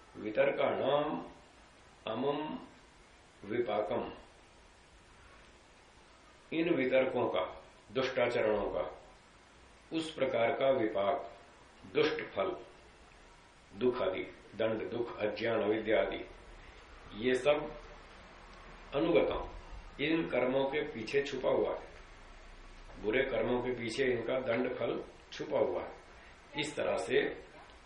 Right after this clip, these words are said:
अनिष्टम भावयन, ऐसे मन में विचार करता हुआ कि यदि मैं गलतियां करूंगा तो मुझे इसका दंड भोगना पड़ेगा, ऐसा मन में विचार करता हुआ।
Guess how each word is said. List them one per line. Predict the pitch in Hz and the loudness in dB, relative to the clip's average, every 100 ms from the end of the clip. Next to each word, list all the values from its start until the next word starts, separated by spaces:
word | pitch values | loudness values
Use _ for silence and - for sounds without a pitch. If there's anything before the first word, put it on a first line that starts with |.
| - - | -20 -6
अनिष्टम | 123 127 - - 160 | 0 0 0 0 2
भावयन, | 107 101 104 104 131 - - - - - - - | 4 4 4 4 2 0 -6 -16 -20 -20 -20 -6
ऐसे | 117 123 160 156 | 0 0 2 2
मन | 135 | 2
में | 143 143 | 2 2
विचार | 127 123 127 | 2 2 2
करता | 120 113 120 | 2 -2 0
हुआ | 113 113 113 | 0 2 0
कि | 143 147 - - - - | 0 -4 -6 -10 -20 -10
यदि | 104 113 135 | -4 0 2
मैं | 131 127 | 4 2
गलतियां | - - 117 113 | 2 0 0 0
करूंगा | 107 107 110 131 | 2 0 0 -2
तो | 131 | -2
मुझे | 117 110 123 | -2 -2 0
इसका | 117 - 131 | 0 0 0
दंड | 117 104 123 | 0 -2 -2
भोगना | - 90 95 107 | -2 -2 -2 -2
पड़ेगा, | 135 - - - - - - - - - - | 0 0 0 -4 -10 -16 -18 -18 -20 -16 -2
ऐसा | 117 120 143 | 0 2 4
मन | 131 | 4
में | 127 131 | 4 4
विचार | 117 110 113 - | 2 2 0 2
करता | 104 - 98 | 0 2 0
हुआ। | 95 113 - | 2 4 4